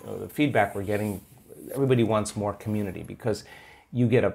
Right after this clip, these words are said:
you get a thousand people in an audience and their energy's synchronized. Now you're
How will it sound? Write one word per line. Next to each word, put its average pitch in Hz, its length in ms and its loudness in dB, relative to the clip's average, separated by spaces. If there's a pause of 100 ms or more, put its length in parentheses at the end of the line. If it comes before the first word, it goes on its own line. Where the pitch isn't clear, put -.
(120)
you 113 120 -2
get 104 100 4
a 95 40 -2
thousand 98 440 2
people 98 300 -4
in 92 60 -6
an 98 40 -4
audience 101 400 0
and 110 160 0
their 143 120 6
energy's 123 420 2
synchronized. 95 720 -2
Now 110 100 2
you're 95 220 -2